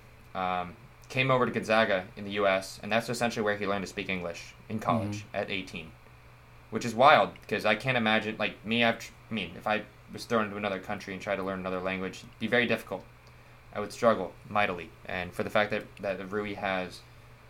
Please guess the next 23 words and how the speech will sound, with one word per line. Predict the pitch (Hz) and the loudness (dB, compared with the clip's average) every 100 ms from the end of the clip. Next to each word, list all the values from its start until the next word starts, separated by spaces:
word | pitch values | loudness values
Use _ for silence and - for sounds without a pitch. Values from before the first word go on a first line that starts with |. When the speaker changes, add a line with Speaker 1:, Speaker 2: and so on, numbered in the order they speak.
| - 95 | -16 -12
Speaker 1:
uh, | 90 - - - - - | -12 -12 -20 -20 -20 -12
a | 117 | 0
grasp | 127 131 131 | 6 6 4
of | 107 | 0
the | |
English | 104 101 | 0 0
language | 101 98 95 - | -2 -2 -2 -8
to | |
this | 98 - | -10 -6
point, | 104 98 - - - | -2 -2 -6 -18 -6
you | 107 | -2
know, | 90 - - | -2 -6 -6
impressive | 113 123 123 101 | 2 4 2 0
work | 104 98 | -2 -2
on | 95 | -4
his | 92 | -6
part, | - 95 92 | 0 0 0
both | 98 92 | -2 -2
on | 95 92 | -4 -2
and | |
off | 92 - | -2 -4
the | - | -6
court. | 95 92 | -2 -2